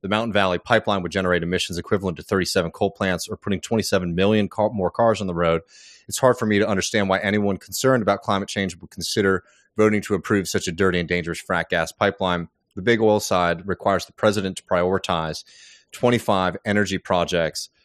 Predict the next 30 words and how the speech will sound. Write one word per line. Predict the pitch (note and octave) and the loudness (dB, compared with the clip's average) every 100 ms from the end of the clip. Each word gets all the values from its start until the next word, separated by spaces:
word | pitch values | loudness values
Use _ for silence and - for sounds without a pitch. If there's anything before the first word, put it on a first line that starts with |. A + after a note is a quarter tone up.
| _ _ | _ _
for | - G#2+ | -2 0
expedited | G#2+ - - G2 F#2 F2 E2+ D#2+ G2+ | 0 -2 -4 2 2 2 -2 -4 -6
environmental | F#2+ F#2+ F2+ F2 - | -4 0 0 0 -4
reviews. | E2+ D#2+ G2 F#2 F2+ - | -8 -2 0 2 0 -4
Of | - E2+ | -6 0
those, | G#2+ A#2 A2 | 4 4 2
nineteen, | G#2 G2+ - G#2 F#2 E2+ E2+ _ _ - | 0 0 -2 -2 -2 -4 -6 _ _ -4
uh, | F2 E2+ | 0 0
could | E2 F#2+ D#2+ | -2 -4 -2
be | F2 G2+ A#2+ - _ _ A2+ | -4 -4 -10 -14 _ _ -4
dirty | G#2+ G#2 | 2 2
fossil | - F#2+ - | 2 0 0
fuels | - F2+ F2 | -8 -6 -4
or | F#2 | -4
mining | F2 F#2+ F#2+ | -2 -2 -2
projects, | - E2+ E2 E2 | -2 -2 -2 -8
and | - F2+ | -8 -10
zero | D#2+ G#2+ G2+ F#2 | 0 4 4 2
are | F2+ | -2
required, | E2 - A2+ G2 F2+ E2 _ - _ - | -4 0 4 4 2 -2 _ -20 _ -10
uh, | F#2 | -10
to | - | -2
be | G2+ | -2
renewable | F#2+ G2+ F#2+ F#2+ | 0 2 2 0
energy | G2+ F#2+ F2+ F#2 | 0 -2 -2 -6
projects, | - F2+ E2 F2 E2 - _ _ _ - | 0 0 2 0 -2 -6 _ _ _ -2
uh, | F2 E2+ | 0 2
that | F#2 F#2 | 2 0
would | F#2 F2 E2 - | 2 2 0 -4
reduce | F2+ F2 E2+ - | -4 -2 -4 -4